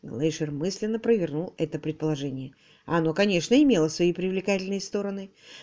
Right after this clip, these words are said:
но очень во многом оставляло вопрос открытым. «А кобылка,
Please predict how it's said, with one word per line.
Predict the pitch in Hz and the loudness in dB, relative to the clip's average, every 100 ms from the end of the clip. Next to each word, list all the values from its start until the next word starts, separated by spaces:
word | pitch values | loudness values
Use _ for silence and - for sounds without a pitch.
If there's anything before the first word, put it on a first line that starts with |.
| - | -6
но | 147 165 | -4 -2
очень | - 175 151 | -4 -6 -4
во | 143 143 | -4 -2
многом | 160 233 226 226 | 2 2 2 0
оставляло | - 170 - 139 151 151 | -6 -6 -4 -2 0 0
вопрос | 139 135 151 147 | -2 -6 -8 -8
открытым. | 139 - 156 147 139 147 _ _ _ _ _ _ - | -10 -6 -6 -6 -10 -14 _ _ _ _ _ _ -8
«А | 143 156 | -2 0
кобылка, | 160 202 226 294 180 156 139 | 6 8 10 10 10 6 -2